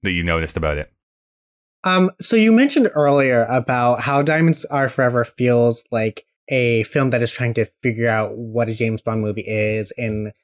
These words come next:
Speaker 2: a landscape where there are lots of James Bond ripoffs and parodies. And I think that's really interesting you said that, because its most interesting parts are about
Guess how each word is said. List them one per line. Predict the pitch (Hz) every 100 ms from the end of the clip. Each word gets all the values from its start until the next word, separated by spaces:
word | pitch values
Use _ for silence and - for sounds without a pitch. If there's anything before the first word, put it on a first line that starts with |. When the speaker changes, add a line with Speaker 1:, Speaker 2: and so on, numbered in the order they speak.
| _ _ _ 139
Speaker 2:
a |
landscape | 127 120 113 117 -
where | 113
there | 110
are | 107
lots | 107 107
of | 120 104
James | 107 110 107 107
Bond | 107 101 101
ripoffs | 98 98 95 -
and | - 107
parodies. | 139 175 151 117 113 - _ _ _ _
And | 160
I |
think | 165 202
that's | 202 160
really | 165 170
interesting | 165 - 139
you |
said | 123 220
that, | 202 147
because | 139 - 165 160 147 - - - _ _
its | - 185 190
most | 202 214
interesting | 170 160 151 147 131
parts | - 123 117 107 - _ _ _ _ _ -
are | 127 123 120
about | 127 - 120 113 117 113 107